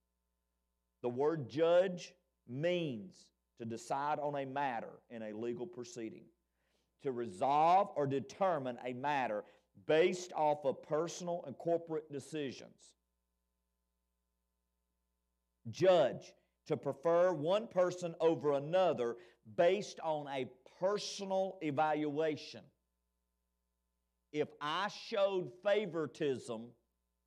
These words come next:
to Dylan over Nathan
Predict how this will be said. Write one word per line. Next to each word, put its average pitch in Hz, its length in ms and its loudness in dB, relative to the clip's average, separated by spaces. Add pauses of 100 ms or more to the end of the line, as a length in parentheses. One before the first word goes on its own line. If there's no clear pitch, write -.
(540)
to 151 460 2 (480)
Dylan 160 600 4 (560)
over 185 600 2 (240)
Nathan 135 800 0